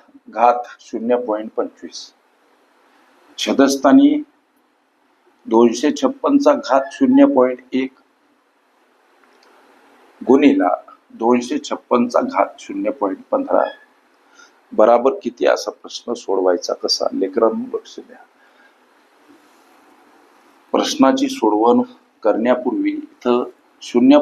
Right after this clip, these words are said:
पॉइंट पंचवीस हा घात म्हणजे याचं व्यवहारी अपूर्णांकामध्ये रूपांतरण काय करत असताना शून्य पॉइंट पंचवीस म्हणजे या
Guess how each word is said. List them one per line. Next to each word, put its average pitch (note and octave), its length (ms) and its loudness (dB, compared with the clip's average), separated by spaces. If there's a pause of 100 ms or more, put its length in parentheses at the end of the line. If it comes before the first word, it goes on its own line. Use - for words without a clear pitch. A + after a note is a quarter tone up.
पॉइंट C#3 280 2
पंचवीस - 520 -4
हा G#2+ 220 2
घात G2+ 520 0
म्हणजे A2 400 -4 (1400)
याचं A#2 360 4
व्यवहारी A#2+ 560 4 (120)
अपूर्णांकामध्ये A2+ 920 -2
रूपांतरण C#3 580 2 (120)
काय - 200 -10 (800)
करत B2 280 2
असताना - 680 -2
शून्य B2 340 -2 (100)
पॉइंट D3 240 2
पंचवीस C#3 480 -2 (1080)
म्हणजे A2 360 4
या B2 180 6